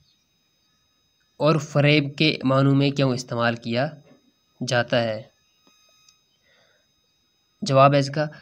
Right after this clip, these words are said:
सहरा को धोखे को अगर दूर से देखा जाए तो पानी का मंजर दिखता है, ठीक है। सहरा कहते हैं प्लेन जगह से, ठीक है, जहाँ पर रेत होती है, मगर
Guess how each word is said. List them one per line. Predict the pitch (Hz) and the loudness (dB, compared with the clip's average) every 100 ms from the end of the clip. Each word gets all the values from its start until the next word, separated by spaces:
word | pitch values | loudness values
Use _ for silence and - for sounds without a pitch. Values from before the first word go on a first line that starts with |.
| - - | -18 -6
सहरा | - 151 165 175 | 0 4 6 6
को | 175 175 147 | 4 2 2
धोखे | 139 143 143 160 156 - - _ _ _ _ _ _ _ _ _ _ - | 0 -2 0 -2 -2 -8 -16 _ _ _ _ _ _ _ _ _ _ -2
को | 165 170 170 - - - | 2 4 2 -4 -14 -2
अगर | 135 143 143 143 | 0 2 0 -2
दूर | 131 143 160 | -6 0 0
से | 156 170 | 2 0
देखा | 135 127 127 151 | 0 0 0 0
जाए | 135 127 135 135 | 2 2 2 -2
तो | 165 | -4
पानी | 151 131 131 135 | 0 2 2 0
का | 135 | -2
मंजर | 120 120 135 - - - _ _ _ _ 143 | -2 -4 -4 -6 -12 -20 _ _ _ _ -6
दिखता | 147 143 120 | -4 0 0
है, | 113 131 _ | -2 -12 _
ठीक | 143 139 | -6 -4
है। | 180 | -4
सहरा | 156 147 151 | -4 0 0
कहते | 147 143 | 0 -2
हैं | 180 175 | -2 -2
प्लेन | 147 135 127 | 2 2 2
जगह | 120 113 110 | -2 -4 -4
से, | - 139 - _ _ _ | -6 -14 -20 _ _ _
ठीक | - 135 | -10 -8
है, | 156 - - | -8 -10 -10
जहाँ | 139 135 | -6 -2
पर | 139 135 | 0 2
रेत | 131 131 | 2 0
होती | 131 123 123 | -6 -6 -6
है, | 120 131 - - - _ _ - | -6 -10 -16 -20 -20 _ _ -2
मगर | 147 165 185 | 2 6 6